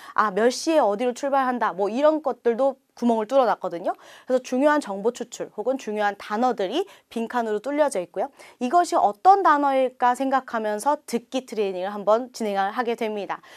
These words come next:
그래서 그렇게 듣고 나서요. 다시 한번 들으면서 주요 표현들을 조금 심화적으로 분석을 하고 그리고 우리 눈앞에 이제 텍스트가 주어졌기 때문에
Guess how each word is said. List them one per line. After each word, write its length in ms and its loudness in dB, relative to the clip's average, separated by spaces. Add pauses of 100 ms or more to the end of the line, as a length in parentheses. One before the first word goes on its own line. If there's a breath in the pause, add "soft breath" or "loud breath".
(140 loud breath)
그래서 180 0
그렇게 340 0
듣고 340 -2
나서요. 680 0 (840)
다시 280 -2
한번 300 6
들으면서 680 2 (500 soft breath)
주요 400 4
표현들을 540 -2
조금 260 -4
심화적으로 600 0
분석을 540 -6
하고 500 -6 (240 loud breath)
그리고 320 2
우리 260 -2
눈앞에 420 -2
이제 140 -8
텍스트가 480 -4
주어졌기 560 -2
때문에 420 0